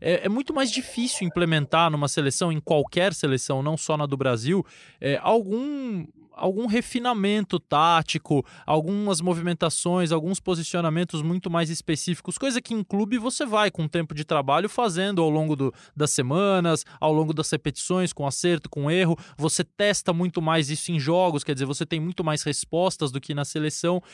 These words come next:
É, te parece que nesses últimos jogos, especialmente contra a Coreia, o Tite voltou a um modelo mais, é, não vou dizer simples no sentido pejorativo, mas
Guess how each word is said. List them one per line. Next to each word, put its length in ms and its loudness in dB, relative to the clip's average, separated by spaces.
É, 360 4
te 120 -2
parece 460 2
que 160 -2
nesses 320 0
últimos 400 -2
jogos, 460 2
especialmente 680 -2
contra 260 -2
a 40 -2
Coreia, 500 4
o 120 0
Tite 340 0
voltou 680 2
a 40 4
um 160 2
modelo 640 4
mais, 640 -2
é, 420 2
não 100 -8
vou 100 0
dizer 180 -2
simples 540 -2
no 100 -2
sentido 380 -4
pejorativo, 760 2
mas 300 2